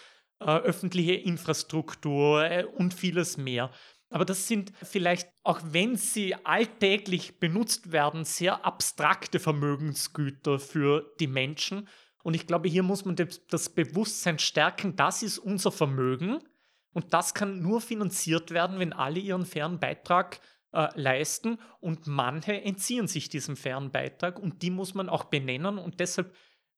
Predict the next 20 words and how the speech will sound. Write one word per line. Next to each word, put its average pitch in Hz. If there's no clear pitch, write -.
bin 185
ich -
ganz -
glücklich, 196
dass 160
es -
diese 151
Leaks 190
gibt, 240
weil 175
da -
kann 190
man 190
sozusagen 175
auch 160
mit 165
dem 160
Finger 190
dann 156
draufhalten 190